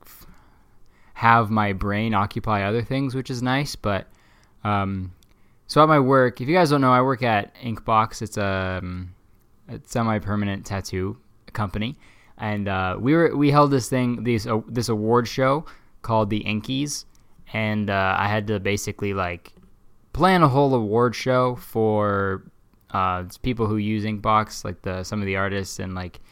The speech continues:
just general, like, users of Inkbox. And it was, oh man, you never realize how much work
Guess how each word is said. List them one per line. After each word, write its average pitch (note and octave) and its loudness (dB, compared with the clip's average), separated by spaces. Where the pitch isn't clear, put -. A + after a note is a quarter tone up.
just D#3 -4
general, C#3+ 2
like, A#2+ 0
users B2+ 2
of A#2+ 2
Inkbox. C3+ 0
And A#2+ 0
it C#3+ 0
was, D3+ 0
oh A3 6
man, F3+ 6
you D3 4
never G#3 4
realize F3 8
how C3+ 4
much C#3 0
work A#2+ 0